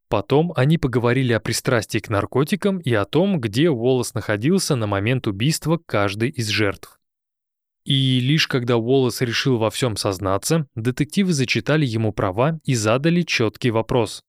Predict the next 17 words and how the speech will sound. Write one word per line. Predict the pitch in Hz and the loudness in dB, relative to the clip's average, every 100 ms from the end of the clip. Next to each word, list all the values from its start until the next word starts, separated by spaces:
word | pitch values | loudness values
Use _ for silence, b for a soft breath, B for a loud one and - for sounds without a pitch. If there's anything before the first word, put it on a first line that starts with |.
| - | -10
может | 107 117 143 131 113 | -2 2 2 0 -2
ли | 110 | -2
подозреваемый | 117 107 101 95 104 131 135 98 | 0 0 0 0 2 2 2 0
рассказать | 98 107 - 104 135 - | -2 -2 -2 0 0 -2
обо | - 120 120 | -2 0 -2
всех | - 131 110 - | 0 -2 -2 -4
преступлениях | 104 - 104 104 113 131 131 - | -6 -6 -4 0 2 2 0 -2
под | - 113 | -4 -2
запись. | 104 101 104 92 - _ _ _ | 0 0 -2 -6 -8 _ _ _
Как | - 120 113 | -2 0 0
я | 113 104 | 0 0
говорил | 107 104 101 98 | 2 2 2 0
ранее, | 98 95 110 139 156 - | 0 0 2 2 0 -4
Генри | 104 104 117 143 160 | -4 0 2 2 2
был | 165 175 - | 2 0 -2
только | - 104 98 117 | 0 0 0 -2
«за». | 101 104 87 | 0 0 -2